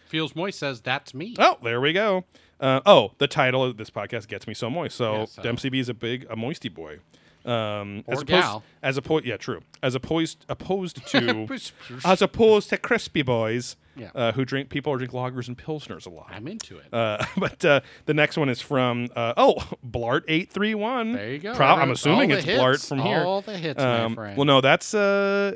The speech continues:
Speaker 2: is it Blart eight three one? <sighs> Oh, just Blart
Speaker 1: Blart
Speaker 2: one.
Speaker 1: eleven?
Speaker 2: All right, well, close enough. Um, <laughs>
Speaker 1: Or one, I don't
Speaker 2: gives us
Speaker 1: fucking know.
Speaker 2: five stars.
Speaker 1: Can't say
Speaker 2: Great
Speaker 1: shit.
Speaker 2: pod-, or sorry, fun and fantastic, amazing podcast.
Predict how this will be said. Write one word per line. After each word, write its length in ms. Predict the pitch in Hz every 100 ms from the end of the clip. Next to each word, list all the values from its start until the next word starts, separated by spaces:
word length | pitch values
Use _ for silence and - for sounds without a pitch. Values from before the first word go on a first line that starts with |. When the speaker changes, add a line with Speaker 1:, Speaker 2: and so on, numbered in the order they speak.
| -
Speaker 2:
is 160 | 135
it 100 | 165
Blart 240 | 165 180 180
eight 100 | 185
three 160 | 196 196
one? 420 | 196 202 240 - _ _
<sighs> 520 | - - - - -
Oh, 100 | 135
just 160 | 127 127
Blart 280 | 131 131
Speaker 1:
Blart 20 | 120
Speaker 2:
one. 220 | 110 113
Speaker 1:
eleven? 420 | 117 120 170 190 - _ _ _ -
Speaker 2:
All 60 | 196
right, 160 | 147
well, 140 | 127 127
close 200 | 110 104
enough. 200 | 113 98 _ - - -
Um, 920 | 143 143 135 139 135 135 135 131 131 - - -
<laughs> 160 | 226 -
Speaker 1:
Or 180 | 143 - - 123 104
one, 260 | 113 117 113
I 140 | 110
don't 160 | 90 -
Speaker 2:
gives 180 | 262 208
us 120 | -
Speaker 1:
fucking 80 | 165
know. 40 |
Speaker 2:
five 80 | 139
stars. 320 | - 120 107
Speaker 1:
Can't 80 | -
say 20 | 156
Speaker 2:
Great 160 | 180
Speaker 1:
shit. 80 | -
Speaker 2:
pod-, 300 | 175 170 165
or 120 | 131
sorry, 180 | 120 120
fun 280 | 110 180 190
and 120 | 135
fantastic, 540 | 143 139 139 120 110 107
amazing 340 | 110 113 113
podcast. 640 | 120 101 - 95 82 -